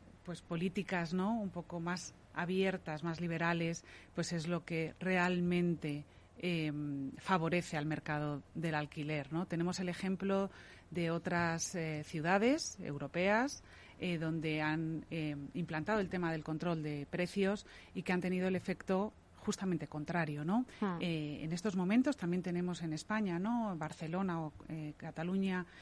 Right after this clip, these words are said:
Speaker 1: eh, lo ha implantado en ciertas ciudades tensionadas. Eh, en Barcelona nosotros tenemos, eh, gran parte de nuestros activos y estamos viendo realmente cómo,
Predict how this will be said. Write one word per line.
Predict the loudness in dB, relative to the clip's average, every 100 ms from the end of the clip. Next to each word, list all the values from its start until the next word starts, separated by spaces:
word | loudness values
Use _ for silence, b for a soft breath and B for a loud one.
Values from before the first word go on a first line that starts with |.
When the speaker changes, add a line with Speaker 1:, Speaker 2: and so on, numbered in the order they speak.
| B B
Speaker 1:
eh, | -4 -2
lo | 0
ha |
implantado | 0 0 2 4 4 4
en | 2 -2
ciertas | -2 -4 -4 -6
ciudades | -4 -2 -4 -4
tensionadas. | -6 -4 -2 2 4 4 0 B B B B
Eh, | 0 0 2 -2 -2
en | 0 0
Barcelona | 0 0 0 2
nosotros | 0 -2 -2 -2 -2
tenemos, | -2 -2 -2 -2 -4 -6 -6
eh, | -6 -4
gran | -4 -2
parte | -4 -2 0
de | 0
nuestros | -2 -4 -8
activos | -2 0 2 2 -2 B B -6
y | -4
estamos | -2 -2 -2 -2
viendo | 0 2 2 2
realmente | 0 0 0 0 0 0 0 0 b b b -20 -4
cómo, | 0 2 2 0